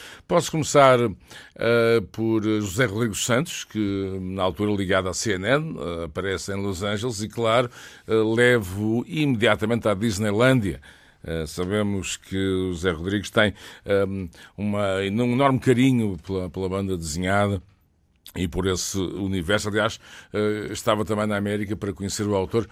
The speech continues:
de uma banda desenhada, eu diria, de culto, chamada Spirit. Outra figura, e há provas disso. Ah, sim, senhor. Fotografias,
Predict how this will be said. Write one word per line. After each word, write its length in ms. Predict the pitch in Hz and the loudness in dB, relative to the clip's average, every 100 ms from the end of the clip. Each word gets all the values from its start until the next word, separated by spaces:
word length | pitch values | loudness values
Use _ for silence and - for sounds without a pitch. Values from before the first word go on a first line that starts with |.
| - - - | -14 -18 -6
de 60 | 107 | -2
uma 100 | 104 | 0
banda 300 | 113 104 104 | 0 0 -2
desenhada, 680 | 90 90 95 110 107 95 | -6 -6 -2 2 2 2
eu 300 | 98 98 90 | 0 0 -2
diria, 300 | 92 92 110 | -4 -2 -2
de 80 | 90 | -2
culto, 280 | - 127 - | -2 -2 -2
chamada 420 | - 92 95 87 | -4 -2 -2 -4
Spirit. 580 | 82 - 117 120 98 80 - - - - | -8 -6 0 2 0 -4 -14 -18 -16 4
Outra 260 | 233 226 170 | 4 4 0
figura, 320 | 151 139 135 | 2 4 8
e 80 | 160 | 8
há 100 | 151 | 8
provas 480 | 127 135 113 107 | 6 4 4 -2
disso. 460 | 78 76 - - - - | -4 -10 -12 -16 -12 4
Ah, 180 | 127 139 | 4 4
sim, 200 | - 78 | 0 -6
senhor. 340 | - 60 53 | -8 -8 -8
Fotografias, 720 | - 170 151 - 151 143 110 | -4 2 2 4 6 4 4